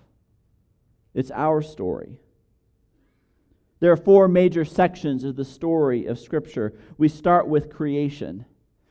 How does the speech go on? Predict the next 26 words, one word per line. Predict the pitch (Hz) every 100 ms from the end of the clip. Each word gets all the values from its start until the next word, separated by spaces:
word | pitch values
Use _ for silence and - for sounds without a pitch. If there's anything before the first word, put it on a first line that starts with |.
| _
where | 170 180
in | 190 202
the | 190
beginning, | 170 151 185 185 170 147 147 147 - -
God | 170 165 165 170
creates | - 156 151 156 123 - - - -
heaven | - 160 147
and | 127 117
earth. | 151 147 151
He | 139
creates | - 156 160 147 - -
us, | 156 151
and | 143
it's, | 143 - - 175
it's | 165 -
in | 196 202 190 160
this | 190 -
story | - 185 185 165 151
that | 151
we | 151 175 165 202 -
discover | 165 - - 190 196 170 156 151
our | 156 160
identity | - 143 143 131 143 143 104 87 107 - _ _ _ _ _ _ _ _
of | 147 143 -
who | 185 190
we | 180 156 160